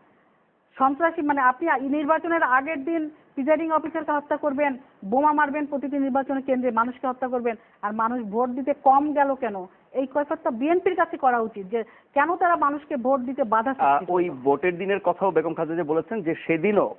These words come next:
Speaker 2: পাঁচান্ন নির্বাচনের দিনের কথা তিনি বলেছেন, সেদিনও জনগণ তার ডাকে সাড়া দিয়েছে, কারণ তারা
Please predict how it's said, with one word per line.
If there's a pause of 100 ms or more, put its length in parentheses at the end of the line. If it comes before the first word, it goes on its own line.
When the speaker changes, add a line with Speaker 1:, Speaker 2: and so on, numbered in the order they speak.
(140)
Speaker 2:
পাঁচান্ন
নির্বাচনের
দিনের
কথা
তিনি
বলেছেন, (320)
সেদিনও
জনগণ (140)
তার
ডাকে
সাড়া
দিয়েছে,
কারণ
তারা